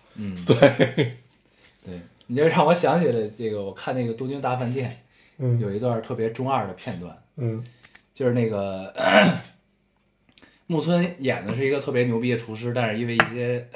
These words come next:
Speaker 1: <clears throat> 误会的原因吧，<clears throat> 就被贬得特别的弱，
Speaker 2: 嗯。
Speaker 1: 一无是处，就没有人敢用他这种状态。然后呢，有一个，有一个大姐，因为特别喜欢他，被他做菜征服，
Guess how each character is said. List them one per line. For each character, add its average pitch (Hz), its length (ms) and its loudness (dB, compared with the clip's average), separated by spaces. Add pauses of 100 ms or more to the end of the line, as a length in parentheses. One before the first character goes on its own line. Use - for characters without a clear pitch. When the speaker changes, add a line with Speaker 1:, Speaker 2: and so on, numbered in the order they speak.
Speaker 1:
<clears throat> 123 180 -4
误 151 120 -6
会 123 120 -2
的 107 60 -4
原 107 180 -4
因 143 140 -6
吧， - 200 -6 (580)
<clears throat> 220 340 6
就 143 100 -4
被 131 140 0
贬 120 260 -2
得 113 60 -8
特 117 120 -4
别 117 200 0
的 117 280 0
弱， 160 260 2 (180)
Speaker 2:
嗯。 110 260 -4 (140)
Speaker 1:
一 147 80 -4
无 147 100 2
是 147 160 -2
处， 107 220 -10
就 120 80 -6
没 127 80 -2
有 151 80 0
人 131 160 0
敢 120 160 -4
用 139 160 -2
他 98 200 -8
这 92 60 -16
种 87 160 -16
状 92 160 -10
态。 87 80 -16 (140)
然 98 80 -8
后 110 80 -6
呢， 107 240 -8 (580)
有 110 140 0
一 127 60 0
个， 123 340 2 (100)
有 110 80 -6
一 113 60 -2
个 139 60 -2
大 131 160 2
姐， 92 340 -8
因 113 100 -6
为 117 60 -8
特 127 100 -6
别 113 120 0
喜 107 180 -10
欢 87 160 -12
他， 98 100 -10
被 104 160 -8
他 107 220 -6
做 107 200 -10
菜 107 200 -10
征 117 180 -6
服， 120 220 -10